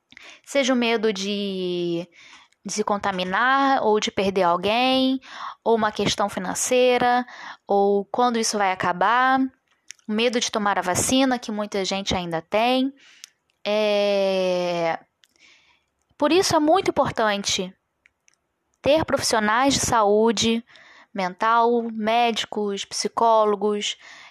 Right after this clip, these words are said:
é, assistencialistas, ter uma rede de apoio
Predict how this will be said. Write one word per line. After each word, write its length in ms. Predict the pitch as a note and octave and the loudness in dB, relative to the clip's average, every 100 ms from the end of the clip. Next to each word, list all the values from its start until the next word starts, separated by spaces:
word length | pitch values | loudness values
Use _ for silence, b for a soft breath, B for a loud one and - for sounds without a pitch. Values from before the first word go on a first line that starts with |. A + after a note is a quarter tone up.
| _ | _
é, 340 | G3 F#3 F3+ | -10 -8 -8
assistencialistas, 1400 | F#3 F#3+ - B3 A3+ A3 G3 A3 A#3+ A3+ - A3+ A3 G#3+ - b b b b b _ | -8 -6 -4 -4 -2 -2 0 0 0 0 0 0 0 -4 -12 b b b b b _
ter 420 | C#4+ D#4+ E4 C4+ | 0 2 2 0
uma 160 | A#3+ B3+ | -2 0
rede 320 | A#3 A#3+ G#3+ | 0 0 0
de 80 | A3+ | -2
apoio 720 | A3 - A3+ A3 G3+ F#3+ G3+ | -2 2 4 4 2 0 -6